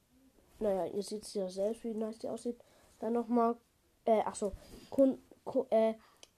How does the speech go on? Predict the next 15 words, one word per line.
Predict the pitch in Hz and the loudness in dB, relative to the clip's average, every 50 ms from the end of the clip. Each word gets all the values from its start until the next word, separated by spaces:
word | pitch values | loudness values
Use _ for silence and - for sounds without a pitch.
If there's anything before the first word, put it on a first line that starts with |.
| _ - | _ -8
Rappenreiter | 226 220 214 214 214 233 277 277 - - 240 233 214 180 196 190 196 196 - 220 214 202 | -6 -4 0 2 4 4 2 2 2 0 0 0 0 0 0 0 0 -2 -2 -4 -4 -4
Konospa | - - 226 220 214 214 214 - - - - 233 247 269 269 - _ _ _ _ _ _ _ _ - | -2 -2 -2 -2 -2 -2 -4 -6 -10 -6 -4 -4 -4 -4 -6 -10 _ _ _ _ _ _ _ _ -8
V-MAX. | 247 233 240 262 285 339 330 - - - - - - | -6 -4 -2 -2 -2 -2 -4 -8 -14 -16 -16 -8 -2
Ähm, | - 226 226 233 233 226 208 - - - - _ _ _ - _ _ _ _ _ - | 0 0 2 2 0 -2 -4 -8 -18 -20 -20 _ _ _ -20 _ _ _ _ _ -16
Dynamax | - 196 190 226 240 233 220 196 185 180 180 180 - 190 | -12 -6 -2 0 0 2 0 0 -2 -4 -6 -8 -10 -14
auf | - - | -8 -8
jeden | 196 180 | -8 -6
Fall. | 208 220 - - - | -4 -6 -6 -6 -4
Ähm, | - 262 226 208 _ _ _ _ _ - _ _ _ _ _ - | -4 -4 -4 -4 _ _ _ _ _ -20 _ _ _ _ _ -2
äh, | - 208 208 | 0 0 0
Sch-, | 208 - - - - _ - | -2 -4 -12 -14 -14 _ -12
jetzt | 208 190 214 - - - - - | -8 -8 -8 -8 -6 -10 -10 -8
Schimmelreiter | - - 269 277 277 269 240 196 196 196 190 - 226 214 202 | -4 0 0 2 4 2 2 2 0 -2 -2 -2 -4 -6 -6
Konospa | - - - 208 202 202 196 - - - 208 196 | -6 -8 -8 -6 -6 -6 -8 -10 -8 -8 -8 -8
V-Max. | - 220 214 208 208 220 240 294 294 - - - - - | -6 -4 -4 -4 -2 -2 -4 -4 -6 -8 -14 -14 -14 -16